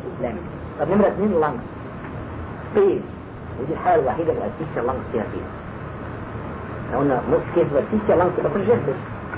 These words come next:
عشان انوكسيا برضه العاده دي. يقول لك الميه نفسها تبقى مال-، ماليه كل ايه؟ الالفيولاي، فبيحصل ايه؟ تنشن الالفيولاي،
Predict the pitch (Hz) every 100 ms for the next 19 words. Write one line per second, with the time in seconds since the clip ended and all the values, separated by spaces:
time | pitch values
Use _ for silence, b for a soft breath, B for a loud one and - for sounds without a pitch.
0 | - 147 151 202 240 - 143 143 139 123
1 | 180 139 117 107 - - - 160 147 135
2 | 180 185 165 - 247 277 - - 143 147
3 | 147 - 139 180 202 202 240 202 220 220
4 | 156 160 165 - - 156 147 180 247 214
5 | - - 139 180 - 143 147 147 175 175
6 | - - 226 220 170 156 151 156 180